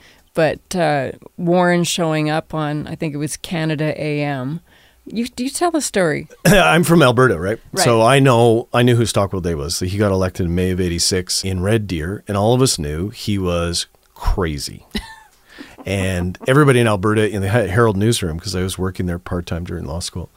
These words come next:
Speaker 2: and, uh, we all knew he was crazy. But again, he comes out of Alberta. He'd been treasurer, balanced budgets all the time, spoke French. You know, Manning didn't. He'd been in government. Manning hadn't been. He was young. Chrétien wasn't as young as him.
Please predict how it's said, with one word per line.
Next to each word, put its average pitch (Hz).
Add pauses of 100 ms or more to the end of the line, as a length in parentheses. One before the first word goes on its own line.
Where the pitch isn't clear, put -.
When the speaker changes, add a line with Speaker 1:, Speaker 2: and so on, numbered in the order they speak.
(380)
Speaker 2:
and, 92
uh, 87
we 101
all 120
knew 107
he 87
was 82
crazy. - (680)
But 98
again, 110
he 92
comes 107
out 92
of 87
Alberta. 123
He'd 104
been 80
treasurer, 104
balanced 85
budgets 87
all 80
the 92
time, 104
spoke -
French. 113
You 80
know, 76
Manning 82
didn't. 110 (340)
He'd 82
been 87
in 85
government. 107
Manning 90
hadn't 110
been. 107 (320)
He 85
was 90
young. 104
Chrétien 95
wasn't 90
as 87
young 85
as 87
him. 113